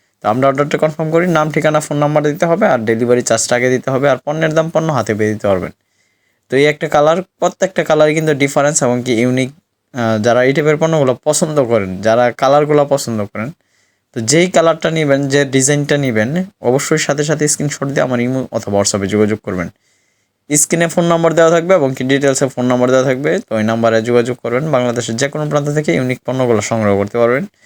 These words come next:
এটা শেপটা দেখবেন, ফিনিশিংটা দেখবেন এবং কি উন্নত মানের হাই কোয়ালিটি পণ্যগুলো যারা নিতে চান,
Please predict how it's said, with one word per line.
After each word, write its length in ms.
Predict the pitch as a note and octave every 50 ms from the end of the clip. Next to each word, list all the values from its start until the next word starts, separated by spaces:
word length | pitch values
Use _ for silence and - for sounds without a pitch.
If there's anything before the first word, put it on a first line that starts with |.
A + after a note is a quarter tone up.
| _ - - _ -
এটা 140 | B2+ C3+ C#3
শেপটা 420 | - - D#3 D#3 D3+ - - D#3+
দেখবেন, 340 | D#3+ F3 E3+ E3+ F3+ G3 B3
ফিনিশিংটা 540 | - - E3+ D#3+ E3 - E3+ D#3+ D3+ D#3 D3+
দেখবেন 340 | D3+ D3+ - E3+ F3 - - -
এবং 260 | B2 C3 C3+ C#3 C3+
কি 80 | C#3+
উন্নত 260 | D3 D3+ D3+ D3+ D3 D3+
মানের 160 | D3 C#3+ C3+
হাই 100 | C3 B2+
কোয়ালিটি 260 | B2+ C#3 C#3 C3+ D3
পণ্যগুলো 380 | C#3 C#3+ D3 C#3+ C#3+ C3+ C3+ B2
যারা 220 | B2+ B2 A#2+ B2+
নিতে 280 | C3 C#3+ D3 - F3+ D#3+
চান, 260 | - A#2+ G#2 F#2